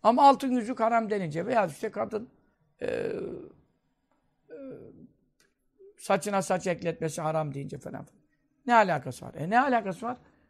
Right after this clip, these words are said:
E bu da aynı hadis-i şeriflerle gelmiş. Bütün ümmet bunları haram kabul etmiş. Bu zamana kadar, e, sen bunu kabir azabını sabit kabul etmiş.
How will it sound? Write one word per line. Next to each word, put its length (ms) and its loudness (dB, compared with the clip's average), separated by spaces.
E 40 -6
bu 100 -2
da 120 8
aynı 200 2
hadis-i 220 2
şeriflerle 480 0
gelmiş. 420 -6
Bütün 220 -2
ümmet 280 0
bunları 280 -2
haram 320 0
kabul 220 -2
etmiş. 340 -4
Bu 80 -6
zamana 340 -2
kadar, 360 0
e, 80 -4
sen 280 0
bunu 240 -4
kabir 260 0
azabını 480 4
sabit 520 0
kabul 280 0
etmiş. 460 -2